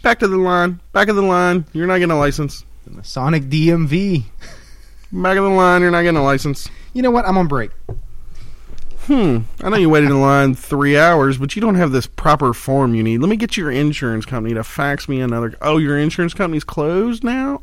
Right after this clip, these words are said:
Speaker 1: Oh, I'm sorry. Come back tomorrow.
Speaker 2: Uh,
Speaker 1: Those people are the devil themselves.
Speaker 2: I know. I didn't even think of that one. The D M V would be perfect. Of course,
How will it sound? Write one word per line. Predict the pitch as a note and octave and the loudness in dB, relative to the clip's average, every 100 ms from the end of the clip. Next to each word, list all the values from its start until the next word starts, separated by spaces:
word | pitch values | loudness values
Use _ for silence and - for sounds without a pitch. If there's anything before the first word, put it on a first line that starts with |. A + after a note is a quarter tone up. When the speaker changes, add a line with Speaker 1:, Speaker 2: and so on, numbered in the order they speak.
| - | -6
Speaker 1:
Oh, | C#3 B2+ A2 A2 | -2 0 0 -2
I'm | G3+ A3 D3+ | -4 -6 -8
sorry. | - A2+ G2+ G2+ G#2+ B2 | -6 -6 -4 -4 -4 -4
Come | - C4+ | -4 -4
back | B3+ | -4
tomorrow. | - B3+ C4+ C#4+ C#4+ C#3 F2 D2 - - - - - - - - - - - - - - - - - - - - - - - - - | -4 -2 0 0 0 -2 -4 -8 -14 -20 -20 -20 -20 -20 -20 -20 -20 -20 -18 -18 -18 -18 -20 -20 -20 -20 -20 -20 -18 -18 -20 -18 -16
Speaker 2:
Uh, | - F3+ F3 E3+ D#3 C#3+ C3 - | -10 -6 -4 -2 -2 -4 -6 -6
Speaker 1:
Those | C#3 A#2+ A2 | -2 -2 -2
people | - G#2+ - | -4 -6 -6
are | F2 | -8
the | D#2+ | -8
devil | D#2 D2+ D#2 | -8 -8 -8
themselves. | - - - E2+ - | -8 -8 -8 -8 -8
Speaker 2:
I | - G#2 | -8 -6
know. | B2 A#2+ G#2+ G#2+ A2 | -4 -4 -8 -12 -10
I | |
didn't | B2 C#3 | -8 -6
even | C3+ | -6
think | C3+ D#3+ | -6 -6
of | C#3 | -6
that | A2+ | -8
one. | A2+ | -8
The | A#2 | -10
D | A#2 C3 | -6 -6
M | C3+ | -4
V | C3 C3+ | -6 -8
would | C#3+ | -10
be | C#3+ | -12
perfect. | D3 D3+ D#3+ C3 - - - - - - - - - - - - - - - - - - - - | -10 -10 -8 -10 -14 -20 -20 -20 -20 -20 -20 -20 -20 -20 -20 -18 -18 -16 -16 -16 -16 -16 -18 -12
Of | C3 - | -10 -2
course, | F#3+ D3 | -2 -2